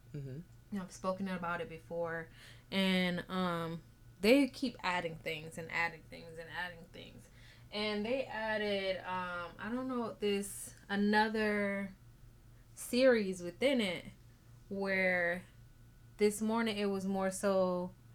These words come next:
Speaker 2: yesterday when I got hit with all of these different emotions and everything else,
Speaker 1: Mm-hmm.
Speaker 2: I did the meditation for, um, addressing emotions or something like that, hard emotions. Or,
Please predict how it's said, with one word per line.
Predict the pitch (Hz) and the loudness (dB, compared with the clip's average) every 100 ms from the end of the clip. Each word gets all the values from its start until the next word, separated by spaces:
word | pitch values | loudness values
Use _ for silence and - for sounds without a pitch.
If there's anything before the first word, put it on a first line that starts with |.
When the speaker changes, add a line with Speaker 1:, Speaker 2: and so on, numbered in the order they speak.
| - - - - - | -20 -20 -20 -20 2
Speaker 2:
yesterday | 220 320 349 302 269 240 | 4 6 2 0 2 2
when | 196 190 | 2 2
I | 180 185 | 2 2
got | 185 147 | 0 0
hit | 214 208 180 | 0 0 0
with | 180 | -4
all | 175 170 | -2 -2
of | 175 | -2
these | 170 175 175 165 - - - 185 - - 180 | -4 -8 -8 -8 -12 -18 -18 -18 -18 -16 -6
different | 180 185 170 - | -6 -6 -12 -10
emotions | 185 175 170 - 170 160 | -10 -6 -6 -6 -10 -10
and | 175 | -10
everything | 165 165 165 175 165 | -8 -10 -10 -8 -8
else, | 170 165 165 - - - - - - | -8 -8 -8 -12 -16 -20 -20 -20 -10
Speaker 1:
Mm-hmm. | 165 156 175 | -8 -4 0
Speaker 2:
I | 190 190 185 185 180 | 2 2 2 0 0
did | 196 190 | -2 0
the | 190 | 0
meditation | 185 180 185 190 185 185 185 - | 0 -2 -2 -4 -2 -4 -4 -4
for, | 180 180 175 170 170 | 0 0 2 0 0
um, | 175 170 165 165 165 - - - | -2 0 -2 -4 -8 -14 -12 -2
addressing | 190 185 185 185 185 | 0 2 2 0 -4
emotions | 170 170 185 185 208 208 | -2 0 0 0 -2 -2
or | 220 | -2
something | 226 220 220 220 | -4 -4 -4 -4
like | 214 | -4
that, | 220 220 - | -4 -4 -2
hard | 185 180 | -2 0
emotions. | 175 175 185 185 196 196 196 - - | -2 -4 -6 -6 -6 -4 -6 -8 -12
Or, | 180 185 | -8 -8